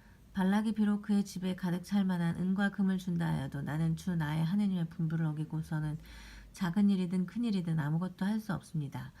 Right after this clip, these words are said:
그러니 여러분도 오늘 밤을 여기에서 묵으십시오. 주님께서 나에게 무엇을 더 말씀하시는지 알아보겠습니다." 그날 밤에 하느님께서 발라함에게 와서 말씀하셨다.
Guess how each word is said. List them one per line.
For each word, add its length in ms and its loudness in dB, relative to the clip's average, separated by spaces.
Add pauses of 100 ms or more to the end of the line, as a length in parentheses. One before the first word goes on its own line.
(400)
그러니 460 2
여러분도 460 0
오늘 200 2
밤을 320 0
여기에서 440 0
묵으십시오. 720 -4 (560)
주님께서 460 2
나에게 340 2
무엇을 440 0
더 220 0
말씀하시는지 800 -2
알아보겠습니다." 920 -4 (840)
그날 280 4
밤에 320 2
하느님께서 720 0
발라함에게 640 0
와서 260 -2
말씀하셨다. 840 -4